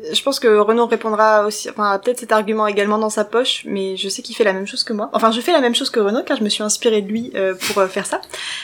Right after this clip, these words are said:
Euh, en deux mille dix-neuf, j'ai noté tous les films que j'avais vus pour la première fois au cinéma ou à la télévision, et, euh, du coup, je marquais le nom du film, le réalisateur ou la réalisatrice,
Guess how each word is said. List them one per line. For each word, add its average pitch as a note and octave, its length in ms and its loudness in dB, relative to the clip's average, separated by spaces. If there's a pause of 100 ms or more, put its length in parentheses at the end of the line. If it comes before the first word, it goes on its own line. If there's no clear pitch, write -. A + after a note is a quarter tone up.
(160)
Euh, A3+ 280 10
en A3 260 6
deux G#3+ 120 -2
mille B3 120 -2
dix-neuf, A#3+ 340 2
j'ai A#3+ 160 2
noté A3 280 0
tous - 100 -6
les G#3+ 80 0
films C4 180 -2
que A#3+ 100 -4
j'avais F#3+ 260 2
vus A#3 340 -6
pour - 100 2
la F3+ 60 6
première F#3+ 320 -4
fois A3+ 400 6
au G#3 60 -4
cinéma G#3 560 2
ou A3 100 2
à G3+ 60 4
la F#3+ 80 2
télévision, G3 840 -4
et, A#3 400 4
euh, F3+ 540 0
du F#3 160 -12
coup, - 120 -12
je G#3 100 -8
marquais F#3 720 -2
le G3 140 0
nom G3+ 80 -2
du F3+ 140 -6
film, B3 380 0
le G#3+ 40 2
réalisateur G3 500 0
ou G3 40 0
la F#3 100 2
réalisatrice, F3+ 800 -4